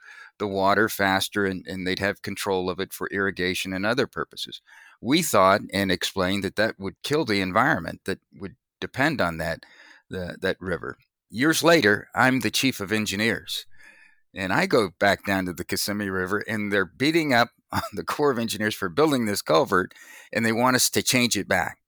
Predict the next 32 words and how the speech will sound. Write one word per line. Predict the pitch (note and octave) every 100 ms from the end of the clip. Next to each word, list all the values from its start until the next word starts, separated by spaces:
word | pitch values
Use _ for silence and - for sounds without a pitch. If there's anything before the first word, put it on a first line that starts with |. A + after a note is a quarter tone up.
| -
So | - G#2
that's | G2 A#2 -
what | -
we | G2+
did. | F#2+ G#2 D#2 - - - - -
And | A2+
what | A#2+ A#2+
had | G#2
happened | C#3+ G3+ G3+ A#2 A2
in | G#2+
those | G#2+ G2+ G#2
years | C#3 B2+ G#2
since | G2+ F#2
I | A#2
was | A2+ A2
a | F#2+
major | G2 A2 G#2+ A2 G#2
to | -
becoming | F2+ - G#2+ G#2 F#2+
the | F2
chief | - A#2+ G2+
engineers, | F#2+ F#2 F#2 F#2 - _ _ _ _ _
society, | - A2+ A2 B2+ D3 D3+ F2+ D#2+ F2+ -
our, | G2+ - -
the | F#2+
people | - - - A2
of | F#2+
America, | G2 F#2+ F#2+ -
became | F#2+ G#2 - A2+ G2+
more | G2+ A#2 B2+
environmentally | A#2+ G#2 A2 G#2+ G2+ G2 F#2
conscious. | F#2+ F2+ F2 - E2+ -